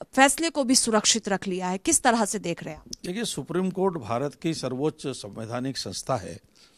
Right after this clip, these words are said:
Speaker 2: जो सुप्रीम कोर्ट का निर्णय आता है, उस पर सब सरकारें, अ, उसका पालन करती हैं और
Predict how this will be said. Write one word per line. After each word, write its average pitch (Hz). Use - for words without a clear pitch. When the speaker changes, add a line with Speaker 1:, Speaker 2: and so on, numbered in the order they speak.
Speaker 2:
जो 135
सुप्रीम 156
कोर्ट 151
का 151
निर्णय 127
आता 120
है, 92
उस 131
पर 170
सब 156
सरकारें, 123
अ, -
उसका 120
पालन 120
करती 143
हैं 185
और 131